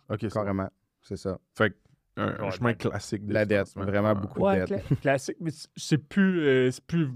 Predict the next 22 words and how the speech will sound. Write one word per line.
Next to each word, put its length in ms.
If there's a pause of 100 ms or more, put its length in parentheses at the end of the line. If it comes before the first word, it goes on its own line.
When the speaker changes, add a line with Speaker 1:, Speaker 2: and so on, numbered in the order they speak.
(120)
Speaker 3:
pas 160
en 60
tout, 120
tu 80
sais, 120
les 100
financements 360
de 60
start-up, 320
il 60
y 20
a 40
vraiment 360
changé, 540
comme 160
Speaker 1:
Ouais. 60
Speaker 3:
une 40
couple 220
d'années 320
après 320
que 260
on 140